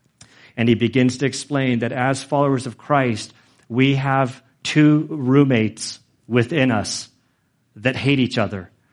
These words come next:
It's almost the picture of, uh, of, of fighters. I think of, uh, I'm not, you know,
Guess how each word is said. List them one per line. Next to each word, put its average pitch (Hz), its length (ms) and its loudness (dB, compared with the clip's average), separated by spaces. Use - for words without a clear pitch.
It's - 160 -6
almost 170 440 -2
the 151 100 0
picture 147 440 -2
of, 127 380 -2
uh, 117 260 -4
of, 120 260 -2
of 120 160 -4
fighters. 123 800 -4
I 117 80 0
think 143 300 0
of, 131 260 0
uh, 120 300 -2
I'm 120 160 0
not, 135 360 -4
you 120 120 -4
know, 104 180 -4